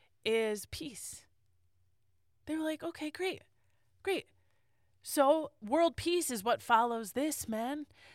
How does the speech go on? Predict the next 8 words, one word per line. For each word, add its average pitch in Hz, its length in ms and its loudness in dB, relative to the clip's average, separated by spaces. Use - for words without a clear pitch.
because 233 420 2
everyone 254 280 4
will 285 60 2
look 269 140 -4
around 202 440 -2
and 185 140 -6
go, 151 240 2
"Wow, 156 360 2